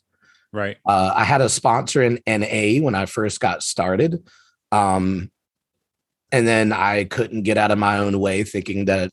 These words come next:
Speaker 2: uh, like, it's kinda contradicting. I knew I could do it myself
Speaker 1: Mm-hmm.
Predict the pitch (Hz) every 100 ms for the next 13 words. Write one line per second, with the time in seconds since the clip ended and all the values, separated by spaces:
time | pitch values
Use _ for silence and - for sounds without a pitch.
0 | _ - 95 90 90 87 92 - _ _
1 | - - - 190 185 - _ _ _ _
2 | _ _ _ _ _ _ _ _ _ _
3 | - 160 - 180 160 160 151 139 113 127
4 | 139 110 107 107 160 214 185 156 107 110
5 | 131 165 175 160 190 185 220 - - _
6 | _ - 139 156